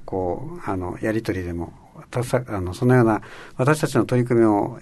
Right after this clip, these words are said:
一生懸命、あの、理解しようという姿勢でいてくれたので、私たちも、あの、いろんな情報交換を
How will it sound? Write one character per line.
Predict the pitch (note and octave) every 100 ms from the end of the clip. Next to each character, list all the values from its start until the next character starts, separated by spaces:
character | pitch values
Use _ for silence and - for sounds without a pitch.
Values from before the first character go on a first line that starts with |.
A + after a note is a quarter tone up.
| - -
一 | -
生 | C#3
懸 | B2+
命、 | B2+ G#2 G2+
あ | F#2
の、 | F2+ E2+
理 | A#2
解 | B2+ B2+
し | F#2+ G2+
よ |
う | F#2
と | -
い | G2
う | F#2+
姿 | - G#2+ G#2+
勢 |
で | G2 F#2+
い |
て | -
く | -
れ | F#2+
た | - F#2
の | F#2
で、 | F#2+ F#2 - - - -
私 | A#2+ A#2+
た | G#2
ち | -
も、 | F2+ E2+ - -
あ | G2+
の、 | F#2+ F#2 G2+ - - -
い | -
ろ | B2
ん | B2+
な | A#2+
情 | A#2+
報 | A2 A2+
交 | A2 G#2
換 | F#2+ F2+
を | A#2+